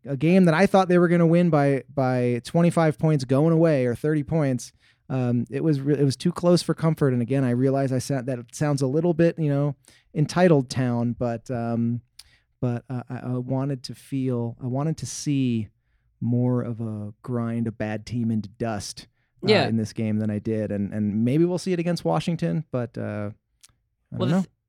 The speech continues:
Speaker 2: I, I just, I, most teams aren't gonna give you the ball as easily as the Giants gave us the ball, uh, the other day. And, and
Speaker 1: Yeah, some of those picks were gimmies.
Speaker 2: Yeah, and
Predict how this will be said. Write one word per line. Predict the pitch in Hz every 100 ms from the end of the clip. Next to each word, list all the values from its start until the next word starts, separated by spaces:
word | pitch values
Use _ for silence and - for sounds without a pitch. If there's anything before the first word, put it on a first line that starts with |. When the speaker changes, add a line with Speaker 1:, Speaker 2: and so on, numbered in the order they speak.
| -
Speaker 2:
I, | 151 190 - 165
I | 185
just, | 208 - _ -
I, | 139 170 160 _ _ _ _ _ -
most | 131 156 -
teams | - 143 131
aren't | 120 117
gonna | 110
give | 107 104
you | 104
the | 98
ball | 92 92 92
as | 92 92
easily | 95 - 90 80
as | 90
the | -
Giants | - 76 80 -
gave | 69 64
us | -
the | -
ball, | - - 127 _ _ _ _ _ _
uh, | 107 - - -
the | -
other | 62
day. | 76 - 127 _ _ -
And, | 101 98 92 -
and | 95 92 87 110
Speaker 1:
Yeah, | 110 101 95
some | - 151
of | 131
those | 120
picks | - 135 -
were | 120 104
gimmies. | 117 120 107 101 -
Speaker 2:
Yeah, | 127 107 - _
and | 101 110 110 110 110 110 107 104